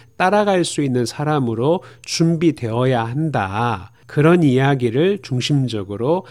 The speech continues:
하게 될 것입니다. 그러므로 이제 그런 관점을 여러분이 좀 이해를 하시고 설교의 내용을 들어주시면 좋겠습니다.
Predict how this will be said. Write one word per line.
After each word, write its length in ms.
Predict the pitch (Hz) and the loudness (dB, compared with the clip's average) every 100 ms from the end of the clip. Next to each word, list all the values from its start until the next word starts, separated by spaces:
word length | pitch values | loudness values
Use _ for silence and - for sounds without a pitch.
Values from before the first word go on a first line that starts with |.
| - - | -20 -20
하게 480 | - 160 135 123 | -12 -8 -4 -4
될 200 | 113 120 | -2 -6
것입니다. 640 | 113 135 - 98 90 - - - - - | -2 -2 -2 -8 -12 -18 -20 -20 -20 -10
그러므로 320 | - 165 160 | 2 4 4
이제 140 | 139 123 | 4 2
그런 320 | - 180 185 | 4 6 4
관점을 680 | - 120 127 - 147 143 127 | 2 -2 0 2 4 4 2
여러분이 380 | 113 113 113 110 | 0 -2 -2 -4
좀 220 | 110 107 | -4 -4
이해를 440 | 117 123 123 113 | -2 0 0 -2
하시고 760 | 113 151 - 156 117 113 160 214 - - | -4 -4 -2 -4 -2 -2 -2 -4 -16 -18
설교의 580 | - 160 151 127 120 110 | -8 -2 0 0 -2 -4
내용을 680 | 98 95 107 101 95 117 175 - - _ | -6 -6 -6 -6 -6 -4 -4 -6 -20 _
들어주시면 880 | - 110 104 107 - 95 101 113 110 | -8 -6 -6 -8 -8 -8 -4 -4 -4
좋겠습니다. 760 | 110 - 107 - 82 82 - | -10 -8 -8 -8 -14 -18 -20